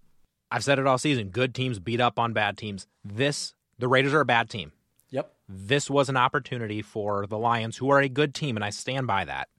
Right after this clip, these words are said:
Speaker 2: Yep.
Speaker 1: It was an opportunity for them to beat up on a bad team, and they didn't.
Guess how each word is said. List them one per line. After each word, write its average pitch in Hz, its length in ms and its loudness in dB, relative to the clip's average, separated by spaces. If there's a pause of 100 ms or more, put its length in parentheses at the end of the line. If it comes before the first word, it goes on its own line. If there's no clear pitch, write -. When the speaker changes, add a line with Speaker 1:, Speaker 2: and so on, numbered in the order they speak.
(220)
Speaker 2:
Yep. 175 180 -8 (480)
Speaker 1:
It 131 60 -4
was 127 100 0
an 139 60 2
opportunity 139 420 2
for 117 140 -4
them 113 160 0
to 117 120 -6
beat 120 300 -2
up 120 220 0
on 110 100 0
a 107 60 -6
bad 95 260 -6
team, 104 260 -10 (200)
and 120 120 -8
they 135 120 -4
didn't. 117 560 -2